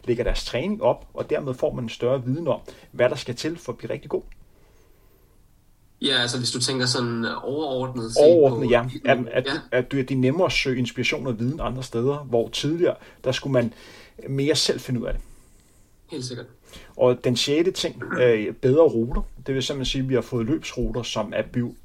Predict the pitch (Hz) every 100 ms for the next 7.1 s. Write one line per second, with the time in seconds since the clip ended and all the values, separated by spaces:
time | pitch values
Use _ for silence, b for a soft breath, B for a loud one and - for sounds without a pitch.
0 | - 160 175 - - - - - 135 139
1 | 127 - 156 127 113 - - 117 104 -
2 | - - b b b b b b b b
3 | b _ _ - 123 - - - 131 117
4 | 117 107 104 - 120 123 110 110 117 120
5 | 117 113 117 113 107 110 - 113 113 110
6 | - - - 117 104 120 113 117 113 113